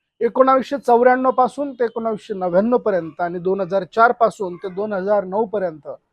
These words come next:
माढा मतदारसंघातून ते लोकसभेचे खासदार होते. पाच वेळा सलग ते लोकसभेचे खासदार होते. तर मंडळी, या यादीमध्ये नवव्या क्रमांकावर आहेत भाजपचे राम नाईक.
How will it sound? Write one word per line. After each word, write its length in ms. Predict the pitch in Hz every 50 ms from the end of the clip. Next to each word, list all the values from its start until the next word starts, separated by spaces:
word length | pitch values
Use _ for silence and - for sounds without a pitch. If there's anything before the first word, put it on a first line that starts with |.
| _ _ _ _ _ _ _
माढा 420 | 202 196 196 190 196 196 180 202 247
मतदारसंघातून 1000 | 247 240 233 - 220 233 240 240 214 - 233 220 214 214 226 220 - 254 247
ते 160 | 214 240 247 226
लोकसभेचे 480 | 220 220 220 - - 220 208 220 208 233 -
खासदार 400 | - 165 151 151 143 170 220 214
होते. 240 | 202 156 - 139 123 - _ _ _ _ _ _ _ _ _ _ _ _ -
पाच 260 | 202 226 240 - 285
वेळा 200 | 269 262 262 262
सलग 440 | - - - 233 233 262 254 - _
ते 160 | 277 262 240
लोकसभेचे 500 | 220 240 233 - - 240 202 233 202 240 233
खासदार 380 | - 180 175 175 170 175 226 233
होते. 240 | 220 190 - 127 120 _ _ _ _ _ _ _ _ _ _ _ _ _ _ _ _ _ _ _ _ _ _ _ _ _ _ _ _ _ _ -
तर 40 | 226
मंडळी, 340 | 254 269 277 285 320 320 294
या 220 | 277 269 269 269 262 -
यादीमध्ये 580 | 214 226 233 233 214 226 240 233 226 190 220 220
नवव्या 420 | 214 202 214 214 202 196 180 240 233
क्रमांकावर 600 | - 240 233 226 226 226 220 196 220 220 226 226
आहेत 280 | 208 180 165 190 202 196 _ _ _ - - -
भाजपचे 680 | 156 151 151 165 147 185 196 185 - - - 196 202
राम 280 | 190 175 165 170 175 170 160
नाईक. 220 | 160 160 160 139